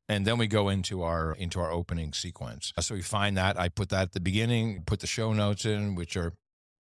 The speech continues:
it's another fantastic system that I have for that. Yeah, all, all of this is, people just have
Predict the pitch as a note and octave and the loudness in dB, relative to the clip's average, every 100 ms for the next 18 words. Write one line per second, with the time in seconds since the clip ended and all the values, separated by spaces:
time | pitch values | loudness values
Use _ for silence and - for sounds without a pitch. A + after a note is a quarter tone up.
0 | _ _ - - D#2 E2 E2 - D#2+ D2+ | _ _ -20 -10 -4 0 0 -2 -6 -4
1 | D#2 - E2 _ _ _ - - - D#2 | -4 -4 -10 _ _ _ -8 -6 -4 -4
2 | D#2 D#2+ D#2+ D2+ E2+ D2+ D2+ D#2 - D#2+ | -2 -2 -2 -2 -4 -2 -2 -4 -4 -4
3 | - A#2+ A#2 - - A2 B2 D3 C#3+ C3 | -2 0 -2 -4 -6 0 2 2 0 -4
4 | A2 C3+ D3+ C3+ C3 - B2 B2 | -4 -2 -2 0 -2 -2 -2 -2